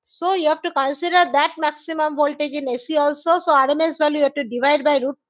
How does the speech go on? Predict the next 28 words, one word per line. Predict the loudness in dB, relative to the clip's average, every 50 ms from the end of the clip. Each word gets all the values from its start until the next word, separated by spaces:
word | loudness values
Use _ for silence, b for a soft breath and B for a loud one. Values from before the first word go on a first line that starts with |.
| _
two. | -2 -2 -2 -2 -6 B B B B B B B
And | 2 4 4 4 6
as | 4 4 4 4 4 2
it | 0 0 -2 -4 -12 _ _
is | 0 0 4 4 2
a | 2
line | 4 2 0 0 0 -2 -2
voltage, | 0 0 0 0 0 -4 -4 -4 -2 2 2 2 2 0 -2 b b b b b _
you | -4 0 2
have | 2 2 0 -4
to | -4 -4 -2
use | -2 -2 -2 -4 -4 -6
three. | -12 -4 -2 -2 -2 -2 -6 -14 _ _ _
Three | -4 -2 0 0 0 0 -2 -6 -10 _
V | -8 -8 -8
phase, | -2 -2 -2 0 0
I | -2 -2 -4 -4
fa-, | -6 -8 -8 -4 0
eh, | 2 2 2
sorry, | 4 2 2 2 2 -2
not | -2 2 0 0 0 0
line | -2 -2 -2 -2 -2 0
voltage. | 0 -2 -2 -2 -4 -4 -4
I | -4 -4 -4
think | -6 -10 -10 -8
this | -10 -10 -4
is |
the | -4 -6